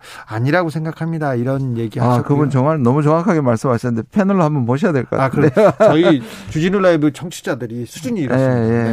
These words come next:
Speaker 1: 네.
Speaker 2: 정말 정확하게 포인트를
Speaker 1: 네.
Speaker 2: 짚으셨네요.
Speaker 1: 아, 김희영님께서 세계 정세 파악, 주변 국가의 외교 능력, 대통령이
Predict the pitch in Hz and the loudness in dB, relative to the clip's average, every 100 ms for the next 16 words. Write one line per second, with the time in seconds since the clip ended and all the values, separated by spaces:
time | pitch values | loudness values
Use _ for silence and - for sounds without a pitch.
0 | 110 131 131 139 131 123 151 185 160 175 | -2 -4 -2 -2 0 0 0 0 -2 0
1 | 165 131 135 131 - - 117 - - - | 0 0 0 -2 -10 -8 -8 -8 -10 -12
2 | - - 165 165 202 208 196 165 147 143 | -10 0 2 4 4 4 4 2 2 2
3 | 139 160 208 208 180 165 151 151 131 - | 2 0 0 0 0 -2 0 0 -2 -4
4 | 165 131 110 - 151 156 185 170 147 165 | -2 -2 -2 -6 -4 0 0 -2 -2 0
5 | 147 147 123 113 139 170 135 131 120 98 | 2 2 0 0 0 2 2 0 -2 -2
6 | 139 165 165 151 156 | -4 -4 -4 -4 -6